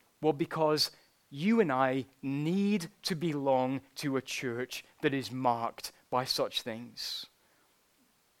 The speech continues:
We live in a world that knows very little peace, very little love, and very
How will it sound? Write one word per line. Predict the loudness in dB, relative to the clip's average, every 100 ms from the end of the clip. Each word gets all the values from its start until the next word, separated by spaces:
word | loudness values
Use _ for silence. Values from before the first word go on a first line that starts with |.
| -6
We | -2
live | 10 10 12
in |
a | 8
world | 10 10 10 10 6
that | 4
knows | 4 4 2
very | 4 10 10 8
little | 4 2 2 -2
peace, | -2 -10 -6 -4 -4 -6 _ _ _ _ _ -20 -18
very | -12 8 12 12 12
little | 8 8 8 6 6 4 -4 _ _ -8
love, | 2 6 4 2 -8 -10 -18 _ 8
and | 8 8
very | 0 4 8 10 8 6